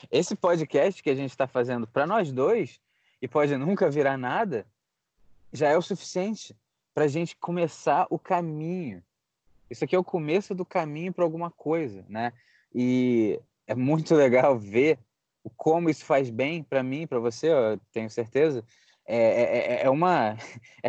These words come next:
é como se você estivesse se libertando, né? Caraca, sabe, eu, eu tô começando alguma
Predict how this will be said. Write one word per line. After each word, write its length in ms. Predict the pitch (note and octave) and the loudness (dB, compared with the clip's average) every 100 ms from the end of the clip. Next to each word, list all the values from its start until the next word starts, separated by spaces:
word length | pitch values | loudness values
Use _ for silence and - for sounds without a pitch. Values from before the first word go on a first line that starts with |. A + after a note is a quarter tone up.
| C3+ | -4
é 60 | D3 | 0
como 180 | D#3+ | -2
se 160 | F3 G3+ | -2 -4
você 180 | F3 - | -6 -8
estivesse 340 | - E3 F3+ - | -4 0 0 -2
se 100 | F3 | -8
libertando, 1000 | F3 F#3 F3 - _ D#3+ G3 D#3 G2+ F2+ | 0 0 0 -8 _ -4 -2 -4 -6 -10
né? 220 | G#2 A#2 A#2 _ _ _ - - - _ | -8 -8 -10 _ _ _ -20 -20 -20 _
Caraca, 520 | F3 F3 E3 G3 - | -8 -2 0 0 -4
sabe, 280 | B2+ C#3+ C3 | 0 2 4
eu, 340 | B2+ B2 C3+ | 4 4 2
eu 80 | C3+ | 2
tô 120 | C3 | -2
começando 520 | C#3+ F3+ D#3+ - F3+ E3+ | -6 -6 -6 -6 -2 0
alguma 360 | C#3 F3+ F#3+ | 0 -2 -4